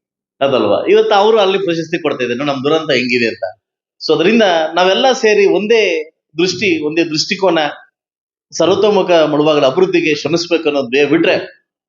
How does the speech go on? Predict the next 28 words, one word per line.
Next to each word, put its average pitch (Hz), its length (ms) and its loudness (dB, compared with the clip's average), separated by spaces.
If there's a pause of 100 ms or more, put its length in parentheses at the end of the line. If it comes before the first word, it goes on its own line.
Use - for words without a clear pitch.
(760)
ಇದು 208 120 2
ನನಗೆ 233 340 2
ಬಯಸಿದೆ 202 400 0
ಬಂದ 165 200 -2
ಭಾಗ್ಯ, 117 340 -2
ರಾಜಕಾರಣ 151 540 -4
ಬಂದು 147 360 -2
ಬಯಸಿದೆ 131 300 -2
ಬಂದ 113 280 -4
ಭಾಗ್ಯ. 104 260 -2 (720)
ಇಡೀ 226 120 0
ನನ್ನ 226 200 0
ಕುಟುಂಬದಲ್ಲಿ, 202 760 0
ನನ್ನ 156 260 -4
ವಂಶಸ್ಥರಲ್ಲಿ 160 600 -4
ಯಾರು 139 260 0
ರಾಜಕಾರಣದಲ್ಲಿ 131 560 -2
ಇಲ್ಲ. 113 160 -4 (1040)
ಯಾವ್ದೋ 220 320 2
ಒಂದು 220 340 0
ಹಂತದಲ್ಲಿ, 190 520 -2
ಯಾವ್ದೋ 170 220 0
ಒಂದು 180 160 0
ಇದ್ರಲ್ಲಿ 208 220 0
ನಾನು 185 120 -2
ಸಿಕ್ಕಾಕೊಂಡಿರ್ತಕ್ಕಂಥ 147 840 -6
ರಾಜಕಾರಣಕ್ಕೆ 143 520 -2
ಬಂದಿದೆ. - 640 -6